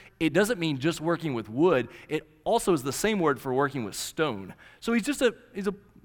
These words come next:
essential worker. He, he's a blue-collar worker. He's doing labor. This is what he's known for. And they say, "How could this one, this carpenter, this one that grew up with these people we still know, how could he be doing all these other things?"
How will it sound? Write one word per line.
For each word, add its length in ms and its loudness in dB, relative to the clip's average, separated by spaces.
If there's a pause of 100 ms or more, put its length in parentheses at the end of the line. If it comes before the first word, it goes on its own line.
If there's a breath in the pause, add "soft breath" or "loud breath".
(220)
essential 420 -4
worker. 340 -2
He, 220 0
he's 240 -4
a 200 0 (120)
blue-collar 1200 -4
worker. 580 -4 (400 soft breath)
He's 100 -6
doing 260 2
labor. 440 -4 (520 soft breath)
This 160 0
is 100 -6
what 160 0
he's 200 -6
known 340 -2
for. 480 -8 (280 soft breath)
And 140 -2
they 100 0
say, 220 -6
"How 280 -4
could 340 -6
this 340 -8
one, 280 -18 (160)
this 180 -6
carpenter, 600 -4
this 180 -12
one 260 0
that 160 -4
grew 220 0
up 100 -4
with 100 -6
these 140 -4
people 280 -8
we 120 -2
still 280 -6
know, 340 -6 (400 loud breath)
how 140 -2
could 200 -6
he 320 -8
be 180 -4
doing 280 -4
all 260 -4
these 220 -8
other 180 -4
things?" 560 -6